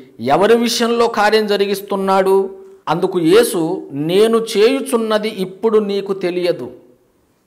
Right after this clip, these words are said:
ఆయన తన కార్యం జరిగిస్తున్నాడు. ఎవరి విషయంలో జరిగిస్తున్నాడు అంటే పేతురు విషయంలో.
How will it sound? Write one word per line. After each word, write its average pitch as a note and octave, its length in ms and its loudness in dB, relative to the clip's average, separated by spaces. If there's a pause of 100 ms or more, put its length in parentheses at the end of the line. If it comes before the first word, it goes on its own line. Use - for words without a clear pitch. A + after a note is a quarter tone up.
(240)
ఆయన C#3+ 260 -2
తన D#3 200 -4
కార్యం F#3 460 -2
జరిగిస్తున్నాడు. F#3+ 840 -2
ఎవరి D3 420 -2
విషయంలో A3+ 420 -2
జరిగిస్తున్నాడు F#3+ 840 -4
అంటే F#3 220 -4
పేతురు F#3 460 -2
విషయంలో. C3+ 560 -6